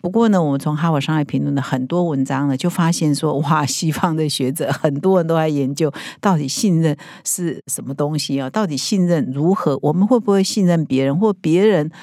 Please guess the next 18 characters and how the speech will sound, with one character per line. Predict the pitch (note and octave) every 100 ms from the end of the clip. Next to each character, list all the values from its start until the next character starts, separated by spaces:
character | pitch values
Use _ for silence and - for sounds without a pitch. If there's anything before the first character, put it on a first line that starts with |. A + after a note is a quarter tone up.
| - -
会 | -
不 | G3
会 | F3
信 | - B3
任 | G3+ F#3+ D#3+
我 | C3+
们， | B2 B2+ B2+
我 | C#3
们 | D#3 E3
如 | G3+
何 | G#3+ D#3+
赢 | - D3+ E3
得 | C#3
别 | C3+ D3
人 | C#3+ B2
的 | C3
信 | - E3+
任， | D3